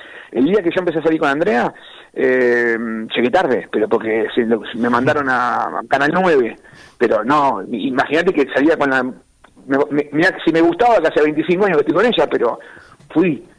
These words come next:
o sea, no, no, no había nada que no me,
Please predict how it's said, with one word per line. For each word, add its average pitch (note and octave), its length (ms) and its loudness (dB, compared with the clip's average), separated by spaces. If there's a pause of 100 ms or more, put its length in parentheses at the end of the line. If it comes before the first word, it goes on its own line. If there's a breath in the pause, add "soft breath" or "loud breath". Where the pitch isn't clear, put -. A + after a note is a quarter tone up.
o - 80 -16
sea, A#2+ 120 0
no, B2+ 120 -2
no, B2+ 200 -2
no C#3 100 0
había F#3 320 2
nada A3 340 2
que D3 140 -2
no D#3 140 0
me, C3+ 560 -2